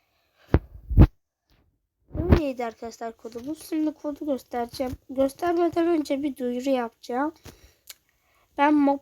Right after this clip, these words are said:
Picker ko-, şey, kodu yapmıştım. Gidip onu da isteyebilirsiniz. Çok güzel. Şimdi o zaman kodumuza geçelim. Duyurumuzu yaptığımıza göre. Kodumuz bu. Şimdi arkadaşlar,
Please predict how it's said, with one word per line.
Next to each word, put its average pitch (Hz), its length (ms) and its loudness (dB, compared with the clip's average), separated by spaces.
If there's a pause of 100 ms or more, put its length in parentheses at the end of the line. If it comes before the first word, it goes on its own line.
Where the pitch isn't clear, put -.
Picker 320 240 -4
ko-, 302 640 -6
şey, 269 260 0
kodu 247 300 -6
yapmıştım. 262 640 -4
Gidip 262 420 -6
onu 277 280 -2
da 285 60 2
isteyebilirsiniz. 254 1200 -2 (260)
Çok - 340 -8
güzel. 220 340 -6 (1120)
Şimdi 226 440 -4 (520)
o 285 120 0
zaman 302 320 2
kodumuza 277 520 -2
geçelim. 262 600 -4 (480)
Duyurumuzu 240 520 -4
yaptığımıza 226 540 -4
göre. 220 260 -6 (580)
Kodumuz 285 640 -2
bu. 240 240 2 (3750)
Şimdi 294 240 -12
arkadaşlar, - 720 -16